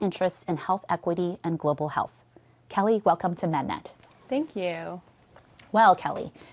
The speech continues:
Speaker 1: how did you become interested in health equity and social determinants of health?
Speaker 2: So I spent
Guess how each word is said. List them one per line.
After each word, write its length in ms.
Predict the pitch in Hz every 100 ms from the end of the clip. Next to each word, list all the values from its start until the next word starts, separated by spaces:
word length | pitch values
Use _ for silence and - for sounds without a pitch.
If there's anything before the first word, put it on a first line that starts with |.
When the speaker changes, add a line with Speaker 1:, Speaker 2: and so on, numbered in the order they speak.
| -
Speaker 1:
how 180 | - 349
did 180 | 453 -
you 80 | 277
become 320 | 240 220 208
interested 460 | 208 - 180 - 156
in 80 |
health 220 | 147 147 -
equity 380 | 151 - 151 156
and 140 | 143
social 260 | - 131 147
determinants 580 | 143 147 147 151 160 -
of 120 | -
health? 320 | - - - _ _ _ _ _ _ _ _ _
Speaker 2:
So 480 | - 269 262 254 240 247
I 80 |
spent 320 | 240 - 311